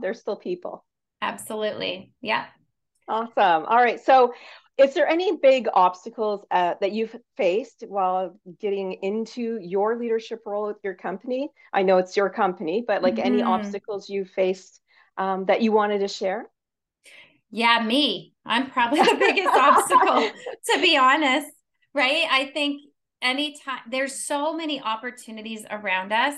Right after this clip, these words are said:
Speaker 2: And, you know, I've had so many great opportunities, but I think that I just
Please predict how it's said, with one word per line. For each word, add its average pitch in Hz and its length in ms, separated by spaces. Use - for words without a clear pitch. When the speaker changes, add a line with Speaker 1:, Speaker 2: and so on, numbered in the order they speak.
Speaker 2:
And, 208 340
you 214 140
know, 208 100
I've 214 180
had 220 240
so 233 380
many 240 200
great 208 300
opportunities, 202 800
but 202 240
I 196 160
think 220 300
that 202 240
I 202 340
just 214 300